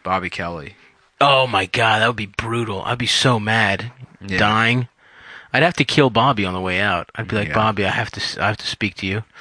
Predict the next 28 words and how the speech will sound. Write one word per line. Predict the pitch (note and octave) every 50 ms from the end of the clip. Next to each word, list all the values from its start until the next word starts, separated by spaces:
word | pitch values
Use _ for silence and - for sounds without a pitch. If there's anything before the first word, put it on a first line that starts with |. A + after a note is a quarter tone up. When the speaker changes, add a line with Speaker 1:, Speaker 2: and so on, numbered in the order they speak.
| - - F#2+ F#2
Speaker 1:
Yeah. | F2+ F2 E2+ E2+
Speaker 2:
You're | A2+ A2+
my | A2 A2 G#2+
mentor, | G#2 G#2+ G#2+ A2 - - B2 A2 G#2+
and | G#2 G2+
I | G2
love | G2+ G2+ G#2+ G#2+ G#2 G#2+
you." | G#2 F#2+ F#2+
And | G#2+ G#2+
then | A2 G#2
I | G2+
just | G2+ G#2+ G#2+ -
shoot | - - G#2+ F#2+
him | G2 G2
with | F#2
a | E2+
gun. | F#2+ F#2 F#2 F#2+ F#2+ F#2+ G2 G#2 G#2+ G#2+ - - _ - -
Speaker 1:
Yeah. | G2 F#2+ E2+ A2
Speaker 2:
I | B2 A#2
can't | - - F2 F2
die | - D2+ D2
before | - - - - F2 E2+
Bobby. | - - F2+ F#2+ G2+ - G2+ G#2 - _ _
Speaker 1:
Right. | - F#2 F#2 - - - - - - - - _ _ _ _ -
Speaker 2:
Shit | - - - A#2+
would | G2+ -
suck, | - - - A#2+ G2+ E2 - -
dude. | - G#2 G#2+ G#2+ -